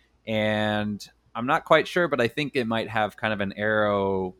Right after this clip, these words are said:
capacity similar to Horizon Zero Dawn, where you don't just have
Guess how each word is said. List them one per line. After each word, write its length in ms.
capacity 640
similar 380
to 640
Horizon 460
Zero 320
Dawn, 540
where 800
you 120
don't 180
just 140
have 120